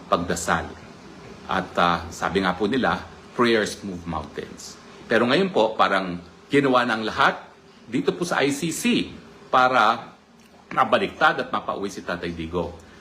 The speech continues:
Kaya nga po ako, ang aking pinagdadasal, eh sana, yung iba pang remedyo sa international law na aking minumungkahi ay pag-aralan, pakinggan, at kung po pwede, eh,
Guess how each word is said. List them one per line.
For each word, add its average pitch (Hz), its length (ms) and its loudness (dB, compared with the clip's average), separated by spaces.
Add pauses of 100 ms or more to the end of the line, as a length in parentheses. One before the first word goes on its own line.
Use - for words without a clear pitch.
(180)
Kaya 120 200 4
nga 120 160 4
po 117 160 0
ako, 104 220 -2 (540)
ang - 100 -2 (140)
aking 113 160 -4
pinagdadasal, 90 800 -2 (400)
eh 131 120 -4
sana, 131 400 2 (560)
yung 104 120 -6
iba 98 160 -2
pang 104 160 0
remedyo 110 360 0
sa - 120 -4
international 143 600 0
law 120 200 2 (640)
na 95 280 2
aking 113 160 -4
minumungkahi 139 640 2 (500)
ay 101 400 2 (800)
pag-aralan, 170 800 2 (840)
pakinggan, 127 680 2 (640)
at 104 80 -10
kung 104 160 -8
po 101 160 -4
pwede, 104 480 0 (560)
eh, 156 400 0